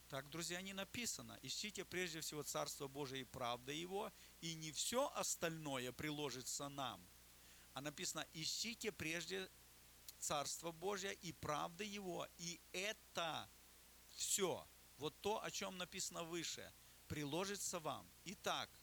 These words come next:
не заботьтесь о завтрашнем дне, ибо завтрашний, э, сам будет заботиться о своём.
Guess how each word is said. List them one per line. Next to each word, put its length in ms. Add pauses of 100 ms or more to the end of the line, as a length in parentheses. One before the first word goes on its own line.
(420)
не 200
заботьтесь 920
о 100
завтрашнем 760
дне, 360
ибо 260
завтрашний, 760 (680)
э, 160
сам 420
будет 260
заботиться 640
о 40
своём. 540